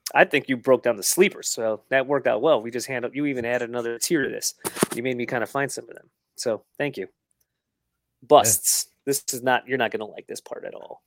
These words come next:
Speaker 1: to be honest with you. I know you're not. 'Cause I
Speaker 2: Uh,
Speaker 1: feel like I, I, I, I almost feel like I targeted you when I was doing busts,
Speaker 2: Ah.
Speaker 1: in a sense. Like, when I sat here writing my bust, I was like, I, this is just, I'm going right after Blake's rankings at this
Speaker 2: <laughs>
Speaker 1: point when I do this. But,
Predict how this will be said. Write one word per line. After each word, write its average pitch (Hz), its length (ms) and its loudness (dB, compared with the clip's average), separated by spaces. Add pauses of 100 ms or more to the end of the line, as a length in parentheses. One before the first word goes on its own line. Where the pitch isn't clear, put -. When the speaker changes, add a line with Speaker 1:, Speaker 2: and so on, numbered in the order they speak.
Speaker 1:
to - 80 -12
be 101 120 -4
honest 104 260 -4
with 95 120 -8
you. 98 180 -8
I 107 60 -6
know 107 160 -2
you're 98 160 -2
not. 98 220 -10 (800)
'Cause 143 220 0
I - 80 8
Speaker 2:
Uh, - 100 0
Speaker 1:
feel 131 120 8
like 131 120 6
I, 131 140 6 (160)
I, 131 100 2 (300)
I, 117 40 -2 (300)
I 123 120 0
almost 143 340 -2
feel 143 80 -6
like 131 140 -2
I 120 80 -4
targeted 120 480 -4
you 95 160 -20 (320)
when 104 160 -12
I 104 40 -10
was 107 140 -10
doing 107 220 -10
busts, 110 240 -6
Speaker 2:
Ah. - 180 -2 (760)
Speaker 1:
in 117 100 -4
a 110 40 -4
sense. - 540 -2 (420)
Like, 107 200 -6
when 120 100 -4
I 117 60 0
sat 123 280 2
here 131 140 0
writing 120 220 2
my 113 100 -2
bust, 123 300 0
I - 20 2
was 107 100 -2
like, 110 120 -2
I, 107 60 0 (360)
this 135 220 -4
is 117 80 -8
just, 123 260 -4 (180)
I'm 135 120 -10
going 135 240 4
right 123 160 6
after 120 260 2
Blake's 120 520 -6 (320)
rankings 117 440 -8
at 131 100 4
this 123 140 0
Speaker 2:
<laughs> - 80 -6
Speaker 1:
point 120 180 -8
when 117 140 -10
I 113 80 -6
do 117 160 -6
this. 113 160 -8
But, 120 180 -6